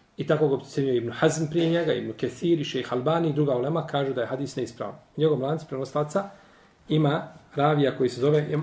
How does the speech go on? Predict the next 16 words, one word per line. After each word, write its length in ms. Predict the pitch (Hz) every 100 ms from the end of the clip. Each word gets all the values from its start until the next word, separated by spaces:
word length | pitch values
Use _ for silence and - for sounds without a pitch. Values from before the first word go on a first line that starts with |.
| -
Omar 240 | 151 135
ibn 180 | 135 127
Ibrahim, 580 | 123 131 120 - 165 175 - - _ _ _ _ _ - - - -
a, 260 | 127 131 - - - - - 147 147 -
al-Basri, 600 | 143 160 - - 165 175 - -
koji 300 | 135 127 131
je 180 | 135
bio 240 | 135 143 131
nepouzdan, 540 | 156 - 127 123 131 120
kako 200 | 120 117
kaže 500 | - 135 123 127 135 - _ _
Ebu 120 | 131 131
Hatim 360 | 139 127 123
ar-Razi. 460 | 117 139 147 113 107 - - _ _ _ _
To 100 | 170
je 320 | 160 147 143